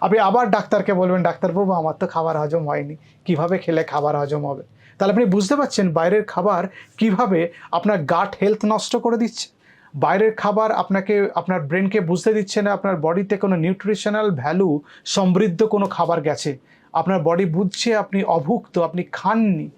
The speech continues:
সেই জন্য আপনার বডিকে ব্রেন ইনস্ট্রাক্ট করছে আবার খাবার খাওয়ার জন্য, তার জন্য আপনি এক্সট্রা ক্যালোরি খাচ্ছেন, তার জন্য আবার আপনি মোটা হয়ে যাচ্ছেন। অ্যাসপার্টেম বা অন্য ধরনের যে আর্টিফিশিয়াল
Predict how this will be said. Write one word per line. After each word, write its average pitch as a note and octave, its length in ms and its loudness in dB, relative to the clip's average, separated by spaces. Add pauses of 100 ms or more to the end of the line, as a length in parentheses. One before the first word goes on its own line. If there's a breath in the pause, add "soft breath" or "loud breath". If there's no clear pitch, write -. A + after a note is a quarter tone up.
(200 soft breath)
সেই F3+ 160 0
জন্য G3+ 240 2
আপনার F#3 280 2
বডিকে E3 680 0 (280 loud breath)
ব্রেন F#3 360 2
ইনস্ট্রাক্ট G3 560 0
করছে A3 320 0
আবার F#3+ 220 0
খাবার F3+ 320 0
খাওয়ার F#3+ 260 -2
জন্য, G3 320 0 (320 loud breath)
তার - 180 0
জন্য G3 220 2
আপনি F#3+ 200 0
এক্সট্রা F#3+ 260 -2
ক্যালোরি F#3+ 340 -2
খাচ্ছেন, G3+ 400 -4 (240 loud breath)
তার D#3+ 140 0
জন্য E3+ 220 0
আবার D#3+ 260 0
আপনি D#3+ 200 -2
মোটা C#3 280 -2
হয়ে C3 200 -2
যাচ্ছেন। C3 320 -10 (340)
অ্যাসপার্টেম F#3 800 0 (1200)
বা B3+ 140 2
অন্য G#3+ 480 0
ধরনের G3 380 0
যে G3+ 140 0
আর্টিফিশিয়াল F#3+ 840 0